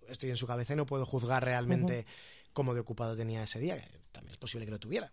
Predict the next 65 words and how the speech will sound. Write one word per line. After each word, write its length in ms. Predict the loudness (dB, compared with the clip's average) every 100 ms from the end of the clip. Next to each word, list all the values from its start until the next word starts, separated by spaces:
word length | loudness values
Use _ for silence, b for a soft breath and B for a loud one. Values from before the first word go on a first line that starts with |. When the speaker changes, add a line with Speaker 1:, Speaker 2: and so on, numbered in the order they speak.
| -12
Speaker 1:
no 100 | -10
digo 160 | -8
yo 160 | -8 -6
que 80 | -4
no, 100 | -2
<laughs> 20 |
no, 100 | -2 0
no, 260 | 0 0
no, 200 | 2 4
no 260 | 4 4 4
lo 60 | 6
Speaker 2:
Sí, 60 |
Speaker 1:
negaré. 160 | 6 8
Speaker 2:
pero 140 | 8 8
usted 180 | 6
com-, 160 | 4 4 4
eh, 100 | 4
¿usted 180 | 6 4
entiende 240 | 6 8
que 80 | 10
Speaker 1:
Pero 100 | 10
Speaker 2:
al 60 | 10
conjunto 320 | 8 6 6
de 80 | 4
los 120 | 4
españoles 520 | 4 2 4 4 4
les 180 | 2 2
quede, 220 | 2 2 4
les 160 | 2
caiga 200 | 4 6
un 120 | 6 4
poco 160 | 2
chocante 420 | 2 4 2 4
el 80 | 2
hecho 220 | 2 4
de, 240 | 4 4 2 B B 0
de 140 | 4
que 100 | 8
no 120 | 8
haya 180 | 8 8
ni 80 | 6
un 80 | 6
solo 220 | 4 4
minuto 260 | 6 4
en 60 | 4
la 80 | 4
Speaker 1:
Sí, 100 | 4
Speaker 2:
agenda 160 | 6
Speaker 1:
sí, 60 | 6
Speaker 2:
de 40 | 4
Speaker 1:
claro, 180 | 0
es 100 | -2
comprensible, 560 | -2 -2 0 0 0 0
es 120 | -4
comprensible 600 | -4 -4 -2 0 0 0
que, 460 | 0 2 2 0 0
que, 580 | 0 0 2 0 0 -6
que 100 | -6
esto 200 | -4 -2
ya 140 | -2 -2
pueda 300 | -2 0 2
llamar 220 | 4 4
mucho 180 | 2 0
la 80 |
atención, 400 | 0 -2 0 -2